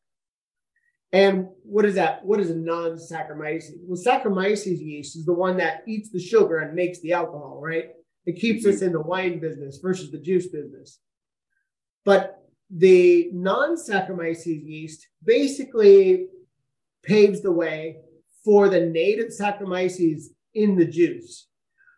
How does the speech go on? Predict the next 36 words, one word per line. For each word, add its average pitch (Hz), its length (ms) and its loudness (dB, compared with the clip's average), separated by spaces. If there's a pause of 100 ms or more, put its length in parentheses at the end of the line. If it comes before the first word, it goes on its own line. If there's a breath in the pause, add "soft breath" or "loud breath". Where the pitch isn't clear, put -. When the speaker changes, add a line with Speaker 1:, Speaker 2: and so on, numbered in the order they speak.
(160)
Speaker 1:
So 214 640 2
this 254 260 -4
was 233 160 0
initially 208 640 0
developed 165 560 -6
by, 156 640 -6
you 180 100 -4
know, 156 80 -4
I 156 60 -6
think 190 240 -12
this 180 240 -4 (180)
particular 226 460 -2
product 160 480 -4
that 156 120 -14
they 151 120 -12
tried 156 420 -6
was 147 240 -12 (160)
from 151 220 -6
Lafort. 156 540 -4 (920)
Um, 160 400 -4 (640 soft breath)
but 220 180 4
the, 226 300 2
the, 190 320 4
the 180 80 -2
current 277 480 -6
dogma 165 380 0
in 160 100 -8
the 156 80 -8
wine 156 220 -10
industry 175 400 0
is 214 100 4
to 180 120 0
add 185 240 -2
S 233 160 -6
O 240 120 -6
two 139 320 -12